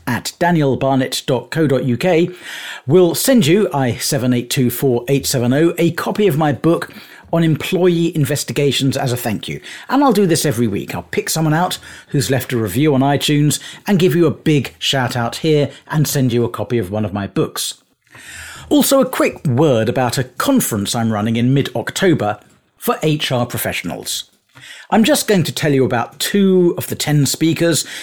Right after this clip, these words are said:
and you can see the rest of the programme at w w w dot h r inner circle dot co dot u k slash h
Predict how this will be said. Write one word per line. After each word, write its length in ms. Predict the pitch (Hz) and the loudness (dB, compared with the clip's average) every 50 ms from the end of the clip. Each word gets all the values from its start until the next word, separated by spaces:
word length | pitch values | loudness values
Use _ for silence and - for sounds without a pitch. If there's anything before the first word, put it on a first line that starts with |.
| - - | -12 -6
and 160 | - 156 175 | -2 2 2
you 80 | 170 151 | 2 2
can 100 | - 160 | 2 0
see 180 | - - 170 160 | 0 0 0 2
the 120 | 143 139 | 2 2
rest 320 | 120 131 139 135 - - | 2 2 0 0 0 -4
of 100 | 131 - | -6 -6
the 60 | - 123 | -6 -8
programme 600 | - - 135 123 120 120 127 123 123 120 120 - | -4 0 0 0 0 0 0 0 0 0 -2 -2
at 260 | - 120 113 - - - - - | -4 -4 -4 -4 -8 -12 -8 -4
w 420 | 175 151 131 143 135 131 123 117 | -2 0 0 2 2 2 2 0
w 420 | 120 - 147 135 104 117 110 110 107 | 0 0 -2 -2 -2 -2 -2 -2 -2
w 520 | 90 - 175 175 156 175 175 175 165 160 131 | -2 0 0 0 2 2 2 2 2 0 0
dot 320 | - 127 107 104 - - - - - - - - - - | 0 -2 -2 -2 -4 -6 -12 -14 -20 -20 -20 -20 -6 0
h 400 | - 180 175 175 - - - - - - | 2 2 2 2 0 -2 -4 -4 -4 -2
r 400 | 135 123 120 120 113 107 107 - - - | 0 0 2 2 0 0 -2 -4 -4 0
inner 260 | 156 143 113 104 92 | 2 2 2 2 0
circle 720 | - - - 190 190 165 - - 120 123 127 120 123 - - - _ _ - | -2 0 2 2 2 2 2 2 0 2 2 0 -2 -4 -12 -20 _ _ -4
dot 180 | - 120 - - | -2 -2 -2 -2
co 200 | - - 139 131 | -2 0 2 2
dot 200 | - 110 110 - | 2 2 -2 -2
u 100 | 113 107 | -4 -6
k 460 | - - 131 131 127 127 123 120 - - _ _ _ - | -6 -2 -2 0 2 2 0 -2 -4 -10 _ _ _ -8
slash 800 | - - - - - 220 208 196 185 160 - - - - - - - _ - - - _ _ _ _ _ - | -4 -4 -2 -2 0 0 0 0 0 0 -4 -4 -6 -6 -8 -10 -14 _ -20 -20 -20 _ _ _ _ _ 2
h 420 | 180 180 175 180 - - - - | 2 2 2 2 -2 -2 -4 -4